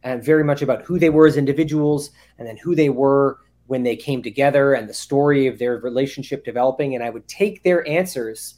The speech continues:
um, what each couple, uh, what each member of that couple had written, and then I would use their answers to develop a totally unique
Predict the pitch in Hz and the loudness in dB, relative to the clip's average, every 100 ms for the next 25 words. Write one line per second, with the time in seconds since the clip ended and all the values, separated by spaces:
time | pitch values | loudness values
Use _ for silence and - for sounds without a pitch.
0 | _ _ _ _ _ - 131 123 117 110 | _ _ _ _ _ -6 -2 -2 -2 -2
1 | 127 147 175 - - 165 160 143 - - | -4 -2 -6 -6 2 4 4 0 -2 -4
2 | 127 110 120 139 143 156 - 139 151 147 | -4 -4 -6 -4 -4 -6 -4 -2 0 2
3 | 131 120 113 - 139 135 120 113 123 123 | 2 2 -4 -4 -4 -2 -4 -2 -2 -2
4 | 110 - _ _ _ _ _ _ - 147 | -10 -18 _ _ _ _ _ _ -4 0
5 | 143 135 113 143 226 190 170 160 151 156 | 2 2 -2 0 0 2 2 2 0 -2
6 | 156 123 - 135 123 131 143 131 - - | -2 -6 -6 -8 -2 2 4 2 -2 -16
7 | - 175 180 170 151 143 147 | -2 0 2 2 2 0 -2